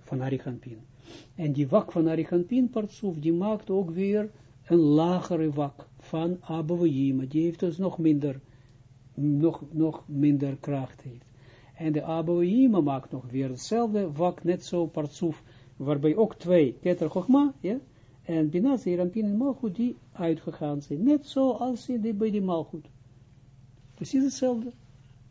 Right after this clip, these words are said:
Ja, dat is dan de katnoot. De toestand van de katnoot.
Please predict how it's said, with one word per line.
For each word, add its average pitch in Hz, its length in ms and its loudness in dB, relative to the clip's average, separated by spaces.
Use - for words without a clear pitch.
Ja, 226 200 0
dat 208 160 -2
is 196 100 -6
dan 185 180 0
de 151 100 -2
katnoot. 143 580 -2
De - 100 -16
toestand 175 460 -8
van 147 160 -4
de 135 100 -6
katnoot. - 440 -20